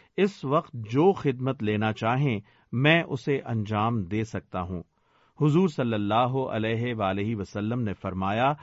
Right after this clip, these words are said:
"تم جا کر دشمنوں میں پھوٹ ڈالنے کی کوئی تدبیر کرو۔"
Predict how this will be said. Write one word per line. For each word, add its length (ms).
"تم 260
جا 260
کر 260
دشمنوں 680
میں 220
پھوٹ 400
ڈالنے 460
کی 200
کوئی 300
تدبیر 540
کرو۔" 300